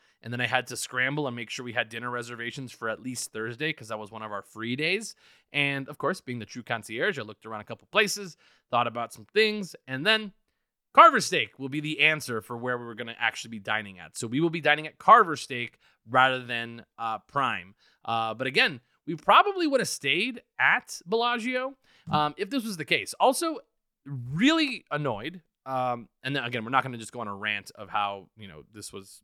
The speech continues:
not good. Uh, restaurants should not do this. Restaurants should not, and the reason I'm gonna get into this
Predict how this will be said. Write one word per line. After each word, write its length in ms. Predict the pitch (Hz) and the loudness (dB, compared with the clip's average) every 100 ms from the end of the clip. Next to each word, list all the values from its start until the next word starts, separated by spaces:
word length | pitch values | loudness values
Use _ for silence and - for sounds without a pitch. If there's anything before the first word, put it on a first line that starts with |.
| _ 107 | _ -10
not 180 | 98 | -6
good. 240 | 135 110 101 - - - - | -4 -4 -6 -20 -20 -20 -6
Uh, 300 | 131 135 131 117 _ _ _ _ _ _ _ _ _ 123 | 0 0 0 -6 _ _ _ _ _ _ _ _ _ 6
restaurants 480 | 214 403 427 392 | 6 6 0 -2
should 160 | - 208 | 0 2
not 220 | 202 147 | 2 2
do 160 | 143 117 | 0 -2
this. 420 | - - - - _ _ | -4 -18 -18 -20 _ _
Restaurants 640 | 120 165 220 - 285 277 - | 0 4 4 4 2 2 -4
should 180 | 175 | -4
not, 420 | 143 135 160 196 - _ _ _ _ _ - | 0 4 6 4 -2 _ _ _ _ _ -6
and 120 | 127 131 | 0 4
the 60 | |
reason 260 | 156 156 139 | 6 6 2
I'm 80 | 123 | -4
gonna 80 | |
get 140 | 113 120 | -4 -6
into 160 | 98 | -8
this 240 | 95 104 | -14 -18